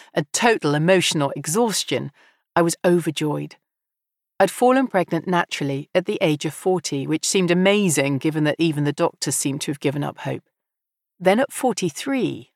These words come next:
I conceived naturally again. My children, Clemency and Wilbur, honestly felt like gifts from the universe.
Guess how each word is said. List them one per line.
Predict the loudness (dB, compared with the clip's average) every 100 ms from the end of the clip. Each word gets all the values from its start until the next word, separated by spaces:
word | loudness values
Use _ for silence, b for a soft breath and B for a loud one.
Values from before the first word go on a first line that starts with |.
| _
I | -6
conceived | -4 -4 0 -2 -2
naturally | -4 -4 -6 -6 -8 -10 -10
again. | -8 -6 -4 -4 -8 -12 _ _ _ _ _ _ _
My | 2 2
children, | 4 2 2 2 0 0
Clemency | 2 2 2 0 0
and | 2
Wilbur, | 0 0 -2 0
honestly | 0 2 2 0 -2
felt | 0 0 0
like | -4 -4
gifts | -2 -4 -4 -2
from | 2 4
the | 4
universe. | 4 4 0 -4 -6